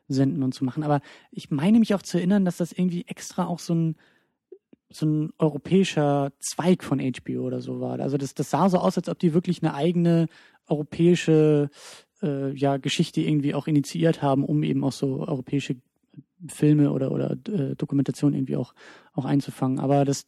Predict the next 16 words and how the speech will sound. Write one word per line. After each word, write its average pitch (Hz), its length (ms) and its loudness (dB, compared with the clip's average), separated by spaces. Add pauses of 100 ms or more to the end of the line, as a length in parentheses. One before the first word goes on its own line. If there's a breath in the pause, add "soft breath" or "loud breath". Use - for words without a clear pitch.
also 147 180 -2
das 160 140 0
war 185 100 2
erstmal 175 240 2
auch 160 40 -2
so 170 100 -2
eine 147 100 0
Riesenüberraschung, 170 540 0
als 127 140 -4
dieses 139 200 -6
H-B-O-Logo 160 640 4
auf, 156 200 -2
auf, 180 160 -6 (160)
auf - 80 -12
dem 151 160 -4
großen, 143 480 -2